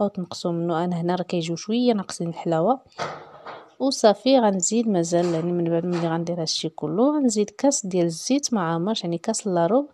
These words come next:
ديال الزيت. وحاولوا هذيك الملحه ما ديروهاش مع الخميره حيت كتنقص من المفعول ديالها. ملي كنديروا الملحه مخلطه مع الخميره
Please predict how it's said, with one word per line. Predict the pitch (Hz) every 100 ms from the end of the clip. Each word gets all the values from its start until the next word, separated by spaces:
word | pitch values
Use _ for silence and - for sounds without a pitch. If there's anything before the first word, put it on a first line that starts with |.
| _ _ _ _ _ -
ديال | 185 180 165
الزيت. | 160 - 254 330 - _ - - -
وحاولوا | 233 - 220 208
هذيك | 190 175 -
الملحه | 175 160 - 214 -
ما | 185
ديروهاش | 165 170 165 165 170 208 220 - -
مع | 190 165
الخميره | 175 - 170 170
حيت | - 180
كتنقص | - 165 170 - -
من | 190 170
المفعول | 170 - 156 165
ديالها. | 165 160 160 185
ملي | 185 175
كنديروا | 180 165 165 170
الملحه | 165 - 180
مخلطه | - 175 170
مع | 160
الخميره | 160 - 185 185